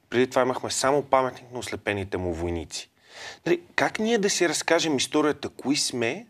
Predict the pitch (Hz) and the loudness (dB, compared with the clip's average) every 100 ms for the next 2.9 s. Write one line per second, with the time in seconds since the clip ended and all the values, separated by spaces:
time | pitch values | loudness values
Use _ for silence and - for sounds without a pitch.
0 | _ _ _ _ - 143 - 147 - 165 | _ _ _ _ -2 -2 -2 -6 -2 -2
1 | 170 170 131 123 104 - 123 139 147 139 | -2 -4 -4 -6 -6 -2 0 0 0 0
2 | 98 - 117 117 107 87 - 85 170 | -2 2 4 4 2 -6 -8 -10 -12